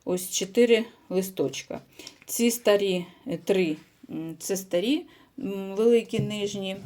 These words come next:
І, може, ще парочку він відсушив, ну, поки, е, стояв без коріння, він, звісно, що брав, е, сили з, е, з листочків. Йому десь треба було набра-, брати сили.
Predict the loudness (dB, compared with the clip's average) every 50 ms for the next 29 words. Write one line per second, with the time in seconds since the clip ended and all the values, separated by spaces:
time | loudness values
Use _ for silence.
0 | -16 -18 -18 -20 -20 -20 -20 -20 -10 -2 2 4 4 4 4 2 0 -4 -4 -4
1 | -2 -4 -4 -4 -4 -8 -8 -6 -6 -6 -6 -4 0 2 2 2 2 -2 -4 -8
2 | -10 -6 -6 -6 -4 -4 -4 -6 -4 -6 -8 -10 -10 -10 -10 -10 -8 -4 0 2
3 | 2 2 0 -4 -12 -10 -8 -8 -8 -6 -6 -4 -2 -4 -4 -4 -2 -2 -2 -2
4 | -2 -2 -2 -2 -2 -4 -16 -20 -20 -20 -20 -20 _ -10 -8 -8 -8 -6 -4 -4
5 | -2 0 2 2 2 0 -2 -8 -20 -20 _ _ -14 -12 -6 -4 -4 -4 -4 -4
6 | -6 -6 -2 2 4 6 6 4 4 0 -4 -6 -8 -14 -14 -14 -10 -8 -6 -4
7 | -6 -6 -8 -14 -20 -20 _ _ -16 -14 -8 -6 -6 -6 -6 -8 -8 -6 -8 -8
8 | -6 -2 -2 0 0 -2 -4 -8 -4 -2 -2 -2 -2 -4 -8 -6 -6 -6 -6 -6
9 | -8 -10 -12 -14 -10 -8 -6 -4 -4 -4 -6 -4 -4 -6 -6 -6 -8 -8 -8 -8
10 | -8 -10 -12 -12 -14 -14 _ -20 -20 -20 -20 -20 _ -14 -10 -8 -6 -6 -6 -4
11 | -4 -4 -4 -4 -6 _ _ -2 -2 -2 0 -2 -6 -6 -6 -6 -4 -4 -4 -4
12 | -6 -8 _ -14 -10 -8 -8 -6 -6 -8 -8 -6 -6 -2 -2 -2 -2 -2 -6 -12
13 | -10 -8 -8 -8 -8 -8 -12